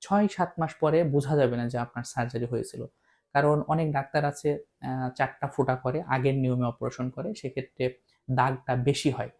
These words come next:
আর সিঙ্গেল কি হোলে করলে কিন্তু দাগটা কম হয়। So চেষ্টা করবেন সিঙ্গেল কি হোলে করার জন্য।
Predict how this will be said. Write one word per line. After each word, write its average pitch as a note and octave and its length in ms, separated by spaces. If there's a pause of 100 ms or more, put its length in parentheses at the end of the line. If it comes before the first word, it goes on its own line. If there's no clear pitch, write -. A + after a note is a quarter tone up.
(260)
আর - 60
সিঙ্গেল D#3 400
কি D#3+ 180
হোলে D3 240
করলে D#3 280
কিন্তু D#3+ 200
দাগটা B2 340
কম B2+ 260
হয়। A#2+ 160 (100)
So C#3+ 40
চেষ্টা F3 340
করবেন E3+ 320
সিঙ্গেল D3 400
কি C#3+ 240
হোলে C#3+ 200
করার B2+ 240
জন্য। C3 320